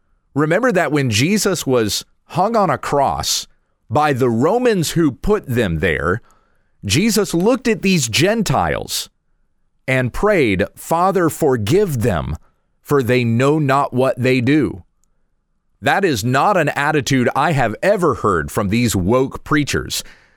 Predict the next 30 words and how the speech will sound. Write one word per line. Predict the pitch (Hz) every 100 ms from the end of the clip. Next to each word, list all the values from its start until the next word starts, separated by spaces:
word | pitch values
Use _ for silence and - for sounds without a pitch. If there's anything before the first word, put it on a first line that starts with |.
| _ -
When | 113
this | 123 -
critical | - 160 151 151
race | 127 156 147
theory | - 123 107 101
and | 101
intersectionality | 147 139 131 - 139 123 120 117 139 131 110 98 - - _
sort | - 147 135
of | 123 98 - -
sociology | - 160 160 147 135 131 127 101 117 107 110
and | 120 110 104 90
politics | - 160 160 123 117 92 -
has | 104 98
made | 120 135
its | 127 113
way | 127 117
into | 131 139 120
the | 98
church, | 92 156 123 73 - - -
it | 113 143
only | 160 156
divides | 117 98 113 131 147 120
people | - 139 113
further. | 98 135 143 101 78
It | 135 139
can | 143 127 110
never | 131 139 131
bring | 120 113
us | 104
together. | 117 98 123 92